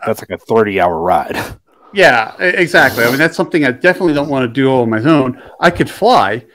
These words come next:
Speaker 2: but again, you know, being a small content creator,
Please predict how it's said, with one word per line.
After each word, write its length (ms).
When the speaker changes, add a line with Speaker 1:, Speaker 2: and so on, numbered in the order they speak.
Speaker 2:
but 100
again, 840
you 120
know, 300
being 280
a 40
small 260
content 420
creator, 480